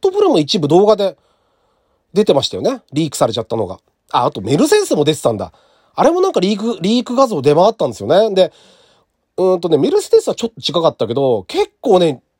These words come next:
フェラーリなんかほぼそのまま。うん、だから、あのね、これだけ今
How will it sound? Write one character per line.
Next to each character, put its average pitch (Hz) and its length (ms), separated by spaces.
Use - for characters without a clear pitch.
フ 240 140
ェ - 20
ラ 370 80
ー 392 60
リ 359 80
な 202 80
ん 151 80
か 135 100
ほ 359 160
ぼ 277 160
そ - 140
の 175 100
ま 170 120
ま。 170 200
う 156 240
ん、 - 20
だ 180 100
か 147 100
ら、 147 300
あ 135 160
の 175 120
ね、 170 260
こ 254 200
れ 359 80
だ 403 120
け 370 180
今 330 180